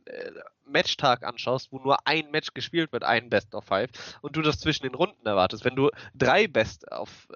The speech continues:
Series hast, dann musst du's natürlich vor der Series und nach der Series erklären. Da bin ich ja vollkommen bei dir. Aber zwischen den einzelnen Maps, finde ich, ist das einfach Quatsch.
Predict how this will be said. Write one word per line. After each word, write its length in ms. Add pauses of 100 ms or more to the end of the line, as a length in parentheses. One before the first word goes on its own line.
(140)
Series 580
hast, 340 (260)
dann 180
musst 260
du's 140
natürlich 640 (260)
vor 240
der 140
Series 340
und 160
nach 160
der 160
Series 400
erklären. 340
Da 60
bin 160
ich 60
ja 100
vollkommen 420
bei 200
dir. 240 (280)
Aber 360 (180)
zwischen 380
den 180
einzelnen 580
Maps, 360
finde 220
ich, 80
ist 180
das 120
einfach 320
Quatsch. 360